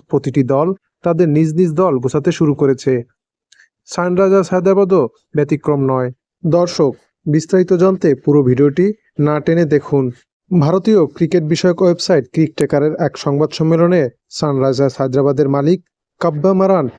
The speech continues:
এবার মোস্তাফিজকে নিয়ে করলেন এক অবিশ্বাস্য মন্তব্য। চেন্নাই সুপার কিংস ইতিমধ্যেই ঘোষণা করেছে, বিসিবি যদি পুরো সিজনের জন্য এনওসি না দেয়,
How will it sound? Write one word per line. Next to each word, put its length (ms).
এবার 260
মোস্তাফিজকে 580
নিয়ে 160
করলেন 260
এক 180
অবিশ্বাস্য 480
মন্তব্য। 560
চেন্নাই 300
সুপার 300
কিংস 360
ইতিমধ্যেই 640
ঘোষণা 340
করেছে, 500
বিসিবি 580
যদি 220
পুরো 260
সিজনের 400
জন্য 360
এনওসি 360
না 200
দেয়, 240